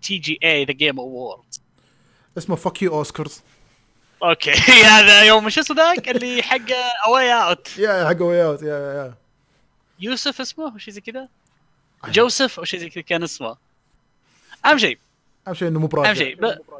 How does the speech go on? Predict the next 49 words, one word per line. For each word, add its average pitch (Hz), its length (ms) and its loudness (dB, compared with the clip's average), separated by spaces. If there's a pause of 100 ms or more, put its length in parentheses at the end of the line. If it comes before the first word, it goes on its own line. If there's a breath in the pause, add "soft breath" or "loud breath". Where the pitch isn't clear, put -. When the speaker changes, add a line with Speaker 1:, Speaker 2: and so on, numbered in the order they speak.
(400 loud breath)
Speaker 1:
إيه، 302 120 4
بس 269 140 0
إحنا، 247 200 2
لا 175 360 -2
والله 160 140 4
إن 175 60 -4
شاء 160 100 2
الله 147 120 0
يرجع. 135 380 -6
إن - 80 -6
شاء - 240 0
الله 143 100 -2
Speaker 2:
أكيد. 143 100 -2
Speaker 1:
يرجع، 147 140 -2
الرجال 147 340 -4
رهيب. 135 300 -8 (840)
آه، 190 280 4
إيش 202 160 -2
عندنا 226 240 2
ألعاب 190 220 4
الحين 180 220 -10
بنتكلم 165 420 0
عنها؟ 160 300 0
أنا 165 80 2
عندي 160 220 -4
ثلاث 165 280 0
ألعاب، 151 460 0
عبد 151 140 -10
العزيز 151 300 -8
عنده، 139 240 -12 (120)
عند-، 185 300 -6
لا. 214 220 0 (800 soft breath)
عندنا 233 400 4
ثلاث 214 200 2
ألعاب، 185 400 0
هو 190 100 -6
عنده 180 200 -6
ثلاث 170 220 0
ألعاب، 165 480 -2
عبد 143 120 -16
العزيز، 156 400 -8
وأنا، 160 280 -2
وعندنا 180 300 -2
لعبة 180 200 -2
واحدة 180 220 -6
بنتكلم 139 560 -6
عنها 120 260 -14
أنا 127 100 -14
وياه، 120 340 -16